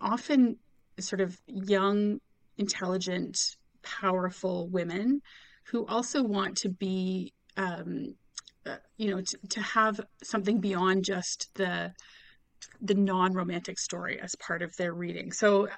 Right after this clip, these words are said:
you know, this is the generation that grew up on Harry Potter, Hermione, um,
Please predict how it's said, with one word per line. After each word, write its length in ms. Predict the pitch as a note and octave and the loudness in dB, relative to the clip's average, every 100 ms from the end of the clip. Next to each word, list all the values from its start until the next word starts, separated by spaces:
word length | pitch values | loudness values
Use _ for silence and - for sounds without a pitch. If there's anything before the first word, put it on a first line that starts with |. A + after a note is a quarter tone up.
| - | -4
you 120 | A3+ | -2
know, 240 | F3+ F3 G3 B2 - _ | 0 -2 -6 -10 -18 _
this 240 | G#3+ B3+ C4 | 2 2 2
is 100 | A#3+ | 2
the 100 | A3+ | 4
generation 520 | F#3 F3 F3 F3+ F#3+ | 4 2 0 0 0
that 140 | F3+ | -4
grew 200 | - F#3 | -4 -4
up 140 | E3+ E3 | -4 -6
on 180 | D#3+ E3+ | -10 -10
Harry 200 | F3 D#3+ | -6 -6
Potter, 420 | - G#3+ G#3 G3+ F#3+ | -4 0 2 4 0
Hermione, 680 | F3+ F3+ G3 G3+ G3 G3 - - - - | 0 2 4 4 4 2 -2 -12 -16 -4
um, 400 | E3+ E3 F3 - | -2 -2 -4 -6